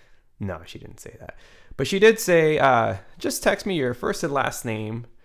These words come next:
your date of birth, and I'll give you a numerology reading." So, um, and again, guys, I've been working in the healthcare field for over ten years now, and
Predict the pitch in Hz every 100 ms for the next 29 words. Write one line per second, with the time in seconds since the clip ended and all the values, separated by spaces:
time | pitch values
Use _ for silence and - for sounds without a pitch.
0 | - - - _ _ - 104 104 139 156
1 | 113 117 117 - - 156 180 185 175 -
2 | - - - 120 127 131 131 123 113 104
3 | - - - 143 151 160 185 113 98 101
4 | 110 113 - - - _ _ _ _ -
5 | - 127 120 117 - - _ - - -
6 | 101 95 90 90 _ _ _ _ 123 143
7 | 131 104 92 92 95 120 143 123 120 113
8 | 110 104 98 95 98 95 101 92 95 95
9 | - 98 95 95 92 - 95 92 92 92
10 | 98 95 95 - 95 92 90